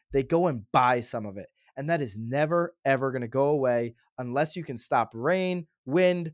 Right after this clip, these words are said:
snow, sleet, hurricanes from happening. People are gonna need shelter. Nobody wants to sleep on the curb. And real estate is always going to be a viable asset class,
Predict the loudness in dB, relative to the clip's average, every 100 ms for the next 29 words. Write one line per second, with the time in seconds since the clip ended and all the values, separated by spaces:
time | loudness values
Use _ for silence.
0 | _ -14 -4 2 4 4 0 _ -12 -4
1 | 2 4 4 0 _ 2 4 4 0 -4
2 | -4 -6 -8 -2 0 0 -4 -8 -10 _
3 | -4 -2 0 -2 -2 -4 -4 -4 0 0
4 | 0 -2 -4 -6 _ -2 2 2 2 -2
5 | -6 -4 -2 -2 -4 -4 -2 -2 -4 -10
6 | _ -16 -10 -4 -4 -4 0 -2 -2 _
7 | -8 -8 -2 2 2 2 0 -4 -4 -4
8 | -2 0 -2 _ _ -8 -6 -4 2 4
9 | 6 2 2 0 0 -2 _ _ -2 -2
10 | -2 -8 -8 -4 -2 -2 -4